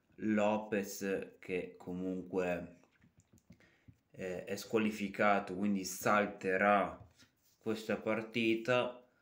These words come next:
con Berardi che dovrebbe firmare da un momento all'altro il,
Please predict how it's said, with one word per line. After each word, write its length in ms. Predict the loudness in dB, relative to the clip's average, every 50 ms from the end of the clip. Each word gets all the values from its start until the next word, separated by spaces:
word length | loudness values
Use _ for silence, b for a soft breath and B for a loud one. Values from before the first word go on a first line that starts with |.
| b b b b b b b b b _ _ _
con 320 | _ 0 2 4 4 4 4
Berardi 720 | 4 4 6 6 8 8 8 6 4 2 0 -2 -4 -2
che 180 | 0 0 0 2
dovrebbe 600 | 2 2 2 2 2 2 4 2 2 2 0 -2
firmare 520 | -2 -4 -6 -4 -2 0 2 2 2 2
da 100 | 2 0
un 100 | 0 0
momento 440 | -2 -2 0 0 0 -2 -2 -2 -4
all'altro 560 | -2 -2 0 2 4 4 4 4 2 -2 -4
il, 200 | -4 -4 -4 -6